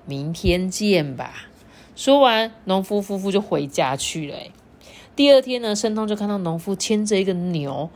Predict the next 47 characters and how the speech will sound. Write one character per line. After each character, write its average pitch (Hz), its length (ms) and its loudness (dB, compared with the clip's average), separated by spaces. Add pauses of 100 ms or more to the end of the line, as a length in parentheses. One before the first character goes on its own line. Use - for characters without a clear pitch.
(120)
在 220 180 2
犁 156 360 -2
田。 - 340 -12 (320)
早 175 180 4
期 175 180 -2
我 175 40 2
们 170 160 -2
没 185 100 -2
有 185 120 -2
那 180 100 -2
种 151 300 -8
机 160 200 -10
械 160 240 -4
式 147 260 -6
的 - 180 -10 (420)
工 156 240 -4
具， 160 160 -8
就 208 140 -4
只 202 160 -6
能 147 160 -4
用 175 260 -4
牛， 135 180 -6 (120)
对 139 80 -4
不 135 80 -6
对？ - 140 -10 (240)
背 165 140 2
着 160 160 -2
后 156 220 -4
面 151 220 -8
的 143 80 -10
那 147 140 -8
个， 151 120 -12 (420)
在 160 120 -4
那 160 60 0
边 160 160 -4 (340)
把 131 220 -8
土 147 220 -12
地 190 140 -6
分 175 280 -6
开 165 340 -6
啊， 147 380 -8
耕 175 240 0
田 135 360 -12
这 147 80 -6
样 143 220 -8
子 131 140 -12
啊。 131 180 -14